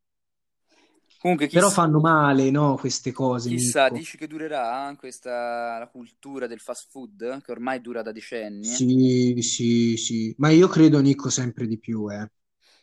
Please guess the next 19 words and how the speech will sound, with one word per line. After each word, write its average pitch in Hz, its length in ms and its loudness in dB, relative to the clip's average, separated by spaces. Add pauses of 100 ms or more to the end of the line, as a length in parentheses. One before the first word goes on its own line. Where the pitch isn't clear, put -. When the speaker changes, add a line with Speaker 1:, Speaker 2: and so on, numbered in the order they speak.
(220)
Speaker 1:
Mm. 104 500 -12 (760)
Speaker 2:
Che - 120 2
ormai 190 280 6
non 156 140 6
è 151 100 4
più 175 180 2
una 143 160 6
moda, 120 500 -2
è, 131 340 -2
è 143 80 -6
proprio, 151 720 4
è 147 200 0
realtà. 139 600 -2 (320)
Speaker 1:
Io - 120 -6
sai 165 200 -2
cosa 120 200 -8
credo? 117 640 -6 (600)
Che 135 220 -6
migliorerà, 139 680 -4